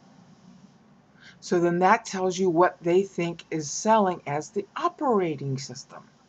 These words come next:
Okay, so now let's look at what that is. Latitude twelve seven thousand Ultrabook. What's the version? Windows seven. And guess what's not supported? Windows ten.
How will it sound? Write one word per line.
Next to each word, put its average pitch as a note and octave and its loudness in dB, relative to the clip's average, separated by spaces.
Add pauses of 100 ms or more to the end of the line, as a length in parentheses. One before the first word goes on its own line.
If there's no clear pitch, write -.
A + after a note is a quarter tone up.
(420)
Okay, D#3 -4
so F3 -4
now B3+ 2
let's D#4+ -4
look G4 0
at G#3+ 0
what F#3 -4
that G#3 0
is. - -4 (800)
Latitude B3 4
twelve A3+ 4
seven A3 0
thousand G#3 0
Ultrabook. D3 -6 (800)
What's D#3+ 2
the G3 0
version? B3+ 0 (360)
Windows D4+ 2
seven. C4+ 0 (1040)
And D#3 -8
guess F3+ 0
what's F#3+ -6
not F#3+ 0
supported? G#3+ 0 (560)
Windows D3+ -4
ten. C3+ -4